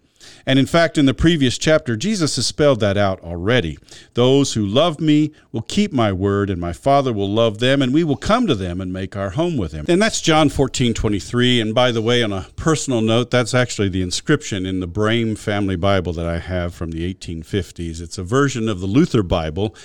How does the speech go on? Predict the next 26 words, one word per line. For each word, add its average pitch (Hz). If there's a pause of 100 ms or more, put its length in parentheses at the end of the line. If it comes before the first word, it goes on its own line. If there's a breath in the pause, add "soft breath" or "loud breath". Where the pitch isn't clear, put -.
(420 loud breath)
um, 87 (100)
and, 92
uh, 90
the 87
inscription's 104
written 113
in 104
a 98
flowing 117
German 107
hand. 104 (240 loud breath)
Took 220
me 143
a 123
while 110
to 98
actually 92
decipher 87
that 80
it 82
was 82
John 82
fourteen 80
twenty-three. 76 (300 loud breath)
But 170
there, 240